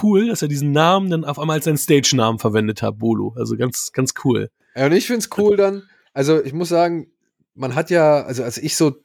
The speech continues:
Speaker 2: mal mit der Todeskralle gesehen hab, da hab ich natürlich schon ein paar, ja, Eastern, wie wir damals so schön gesagt haben,
Speaker 1: Mhm.
Speaker 2: äh, kannte ich natürlich schon und sp-, also auch ältere. Also da war man ja schon mit Jackie Chan und, und etwas allem, allem anderen vertraut, so, ja.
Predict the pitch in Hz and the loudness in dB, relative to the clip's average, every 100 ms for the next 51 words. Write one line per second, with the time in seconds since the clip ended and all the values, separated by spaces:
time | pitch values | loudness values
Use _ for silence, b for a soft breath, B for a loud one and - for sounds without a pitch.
0 | _ - 131 135 139 120 127 147 - 135 | _ -8 -4 2 2 2 0 0 -2 -2
1 | 135 120 120 135 131 - _ _ - 101 | -2 -2 -2 0 -2 -6 _ _ -10 -4
2 | 120 147 143 127 120 - 117 104 117 113 | 0 2 2 2 0 0 -4 -2 0 2
3 | 113 107 - - _ _ _ _ _ - | 2 0 -4 -12 _ _ _ _ _ -6
4 | 110 117 107 135 143 - 123 107 92 _ | -2 -2 -4 -2 0 2 2 0 -6 _
5 | _ _ 107 107 110 113 113 107 113 110 | _ _ -8 -2 0 2 0 -2 -2 0
6 | 107 113 - 110 110 110 98 113 117 110 | 0 -2 0 -2 -2 -6 -2 0 2 4
7 | 180 - 117 139 127 104 104 - 101 101 | 2 2 -2 0 -2 -4 -4 -4 -4 -6
8 | 98 104 104 - B B - - - 113 | -6 -6 -8 -10 B B -10 -8 -4 -2
9 | 101 104 - 131 151 147 110 92 - _ | 0 -2 0 2 4 4 4 2 -2 _
10 | - 98 98 104 123 135 120 131 123 120 | -8 -2 2 2 4 4 4 2 0 0
11 | 117 110 123 120 - 120 127 135 139 131 | -2 0 0 -2 0 2 4 4 2 -2
12 | 113 117 117 110 117 78 _ 120 120 120 | -6 -6 -6 -8 -10 -12 _ -10 -4 -2
13 | - 98 123 120 113 110 - 120 110 127 | -4 -4 -4 -6 -10 -8 -6 -4 -4 -6
14 | - 104 - 117 143 - 95 98 110 | -6 -10 -2 0 0 -2 -10 -10 -12